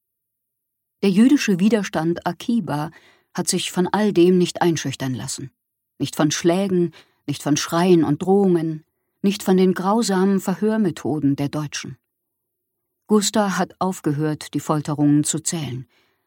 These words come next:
bei denen sie irgendwann ohnmächtig wurde, weil ihr schmaler Körper die Schmerzen nicht mehr aushielt. „Wie heißen deine Komplizen? Namen, wir brauchen Namen, du jüdische Schlampe. Wer hat das Attentat geplant?“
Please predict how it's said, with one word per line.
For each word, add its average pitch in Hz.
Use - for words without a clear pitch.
bei 98
denen 131
sie 139
irgendwann 160
ohnmächtig 175
wurde, 156
weil 143
ihr 156
schmaler 180
Körper 160
die 151
Schmerzen 147
nicht 147
mehr 156
aushielt. 131
„Wie 190
heißen 185
deine 180
Komplizen? 180
Namen, 165
wir 156
brauchen 185
Namen, 175
du 156
jüdische 151
Schlampe. 143
Wer 202
hat 214
das 196
Attentat 185
geplant?“ 165